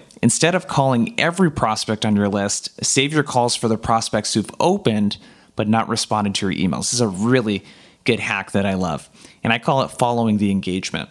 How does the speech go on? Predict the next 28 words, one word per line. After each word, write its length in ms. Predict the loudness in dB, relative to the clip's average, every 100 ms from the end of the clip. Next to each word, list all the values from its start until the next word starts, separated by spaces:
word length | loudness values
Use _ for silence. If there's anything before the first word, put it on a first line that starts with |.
| _ _ _ _ _ _ _
So 160 | -2 2
one 100 | 2
of 80 | 4
the 60 |
things 180 | 2 2
you 80 | 0
can 100 | 2
do 100 | 2
in 60 | 2
your 80 |
sequences, 600 | 2 0 0 2 2 0
if 160 | -2 0
you're 100 | 2
using, 460 | 2 2 0 0 -4 -12 -20 -20 -20 _ _
you 80 | -2
know, 80 | 0
Outreach 520 | 0 -2 2 2 2 -2
or 60 |
Salesloft 720 | -4 -2 -2 0 0 0 0
or 120 | -4 -2
Apollo, 340 | 0 2 2
or 40 |
whatever 320 | 2 0 0 0
sales 300 | 0 2 2
engagement 400 | 0 0 -2 -2
tool 140 | 0
you're 80 | 0
using, 380 | 0 0 -4